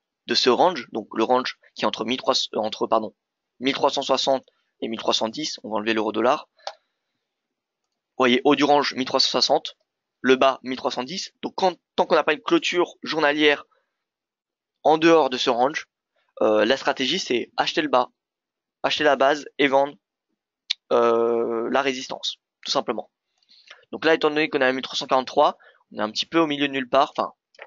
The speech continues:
proche d'une résistance, mais vous voyez qu'on n'est pas, euh, on n'est pas sous la résistance. Maintenant, si on vient tester mille trois cent cinquante, ça peut commencer à être intéressant pour être short,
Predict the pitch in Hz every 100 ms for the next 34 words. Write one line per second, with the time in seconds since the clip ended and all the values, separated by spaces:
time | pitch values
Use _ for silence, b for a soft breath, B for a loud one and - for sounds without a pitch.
0 | _ 151 139 143 139 131 156 151 147 110
1 | 104 120 131 101 101 135 123 95 b b
2 | b b _ - - 147 - 151 123 120
3 | 107 156 - _ _ _ _ _ _ _
4 | _ 135 143 131 160 156 147 151 135 127
5 | 135 131 123 147 175 - B B B B
6 | B - - 113 _ _ _ _ _ _
7 | _ _ _ _ 180 190 165 147 170 170
8 | 139 139 135 131 156 - 143 131 139 -
9 | 131 -